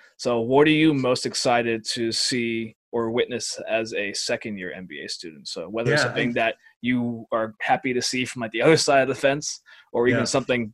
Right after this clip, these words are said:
Speaker 1: that the second years are doing that you were sort of looking forward to.
Speaker 2: Yeah, Fedge, it's, it's so weird that, like, we have maybe two or three weeks left of school, and then we're gonna come back after a couple months and be second years. Like, it's, it's so weird. I, I don't know.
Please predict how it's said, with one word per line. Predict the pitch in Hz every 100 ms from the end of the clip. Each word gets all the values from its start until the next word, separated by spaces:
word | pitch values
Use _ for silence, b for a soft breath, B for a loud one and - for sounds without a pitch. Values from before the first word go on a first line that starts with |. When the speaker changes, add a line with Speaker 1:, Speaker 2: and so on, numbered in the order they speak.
| _ _
Speaker 1:
that | 127 120
the | 120
second | 135 127 120
years | 113 113
are |
doing | 104 120 117 110 107
that | 107 -
you | - 107 113
were | 113
sort | 110 98
of | 98
looking | 90 - 98
forward | - 67 82
to. | - 98 131 _ _
Speaker 2:
Yeah, | 139 107 107 - _ _
Fedge, | - - 147 147 120
it's, | 113 - - - _ -
it's | 127
so | - 147 160 135
weird | 120 139 127
that, | 123
like, | 117 113
we | 131
have | 139 139 135 127 - _ -
maybe | 127 127 131 143 143 -
two | - - 151 160
or |
three | 160 143
weeks | 135 123 123
left | 131 127
of | 131
school, | - 117 135 135
and | 117
then | 117 113 110 107 - -
we're | 117
gonna | 131 123
come | 135 131
back | 123 131 139 - -
after | 127 135
a | 127
couple | 131 123
months | 120 127 127
and | 113
be | 123
second | 120 - 120 143 143
years. | 151 170 147
Like, | 139
it's, | 131 123 - B B B
it's | 139 123
so | - - 160 127
weird. | 139 170 123 - - 135
I, | 135
I | 135
don't | 139
know. | 147 143 98